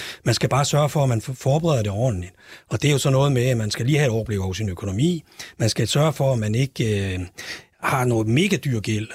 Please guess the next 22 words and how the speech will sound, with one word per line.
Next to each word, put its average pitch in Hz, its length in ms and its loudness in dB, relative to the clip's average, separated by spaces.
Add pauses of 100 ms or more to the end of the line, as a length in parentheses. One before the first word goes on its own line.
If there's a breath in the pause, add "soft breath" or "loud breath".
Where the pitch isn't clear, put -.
(120)
Det 156 80 2
kunne 170 100 2
man 117 140 2
måske 107 200 -2
godt 131 240 0
bringe 127 220 2
ud 139 60 4
af 117 80 0
verden 123 300 0
først. - 440 -2 (400 loud breath)
Og 120 140 0
så - 120 2
også 135 520 2
have 165 60 4
en 156 60 2
buffer 160 300 0
til 143 220 0
uforudsete 147 480 0
udgifter. 151 540 0 (540 loud breath)
Fordi 147 300 2
at, 127 160 0
øh, 135 60 2